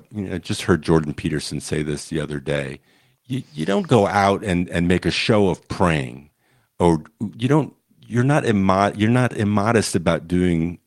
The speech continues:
a, a good deed. You do it, uh, you do it humbly, you do it quietly. Um,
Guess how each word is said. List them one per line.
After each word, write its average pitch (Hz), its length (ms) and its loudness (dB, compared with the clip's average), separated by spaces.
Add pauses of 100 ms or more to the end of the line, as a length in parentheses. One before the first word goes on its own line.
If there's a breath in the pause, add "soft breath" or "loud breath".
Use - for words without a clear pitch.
a, 85 100 -2 (220)
a - 20 -6
good 78 320 -4
deed. 80 440 -4
You 113 120 0
do 160 300 2
it, 156 200 -4 (300)
uh, 90 460 -2
you 104 140 -4
do 151 120 2
it - 80 0
humbly, 117 420 2
you 92 120 2
do 110 160 2
it 98 100 -2
quietly. 82 640 -4 (540 soft breath)
Um, 80 800 -2